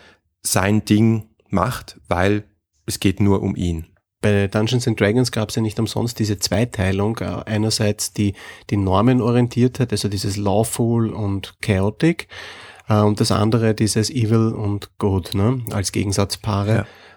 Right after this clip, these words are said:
Speaker 2: Also die, die, das Verstoßen gegen, gegen, gegen Normen an sich ist es ja noch nicht, weil das wäre so der liebenswürdige Dieb oder Schmugglerer, äh, Schmugglerer, Schmuggler, der, äh, der Sachen am Zoll vorbeischmuggelt, äh, der pfeift sich auch nicht viel um Gesetze beispielsweise. Aber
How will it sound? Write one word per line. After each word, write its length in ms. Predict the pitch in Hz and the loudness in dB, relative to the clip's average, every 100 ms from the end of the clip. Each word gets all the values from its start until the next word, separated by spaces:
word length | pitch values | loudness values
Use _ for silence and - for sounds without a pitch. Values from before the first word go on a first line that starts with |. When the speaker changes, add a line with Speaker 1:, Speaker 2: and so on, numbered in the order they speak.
| - | -2
Speaker 2:
Also 200 | 98 107 | 0 4
die, 180 | 110 | 2
die, 400 | 107 110 107 101 - _ | 2 2 2 0 -4 _
das 140 | - - | -4 0
Verstoßen 600 | 117 - 117 147 - 120 | 0 2 2 4 2 4
gegen, 280 | 113 113 | 4 4
gegen, 340 | 107 107 104 101 | 2 2 2 0
gegen 260 | 107 104 98 | 0 0 0
Normen 420 | 92 113 139 135 | 2 4 4 2
an 140 | 117 | 0
sich 260 | - 117 123 | 0 0 0
ist 140 | 120 | 0
es 100 | 120 | 2
ja 140 | 123 107 | 2 2
noch 140 | 95 | 2
nicht, 380 | 98 143 - - | 2 0 -2 -4
weil 280 | 110 107 107 | 0 0 0
das 180 | 104 | -2
wäre 140 | 104 104 | 0 0
so 120 | 113 | 0
der 120 | 107 | 0
liebenswürdige 720 | 101 117 131 117 113 110 107 | 2 2 2 2 2 2 0
Dieb 240 | 101 120 131 | 0 0 0
oder 160 | 110 | 0
Schmugglerer, 580 | 104 - 107 143 135 139 - - | 0 0 0 0 2 0 -2 -6
äh, 160 | - 95 | 0 0
Schmugglerer, 520 | - 107 101 98 98 95 - | 2 0 2 0 -2 -4 -8
Schmuggler, 460 | - 131 127 127 131 | 0 2 4 6 4
der, 1040 | - 117 107 110 104 107 107 104 87 101 | 4 4 4 4 2 4 4 2 0 -2
äh, 60 | 110 | -4
der 240 | - 117 107 | -2 -2 0
Sachen 340 | - 110 131 | -2 -2 -2
am 160 | 107 101 | -2 0
Zoll 220 | 110 120 | 2 2
vorbeischmuggelt, 720 | 135 110 113 120 117 123 123 | 0 0 0 0 0 0 -2
äh, 280 | 113 113 110 | 0 0 0
der 200 | - 117 | 0 -2
pfeift 320 | - 107 - | 0 -2 0
sich 100 | 123 | 0
auch 120 | 117 | 4
nicht 180 | 120 120 | 4 2
viel 180 | - 101 | 2 2
um 120 | 98 | 2
Gesetze 420 | 98 - 95 - | 0 0 -2 -2
beispielsweise. 800 | 98 95 - - 92 92 92 101 | -4 -6 -6 -6 -2 0 -2 -4
Aber 220 | 98 101 | 0 2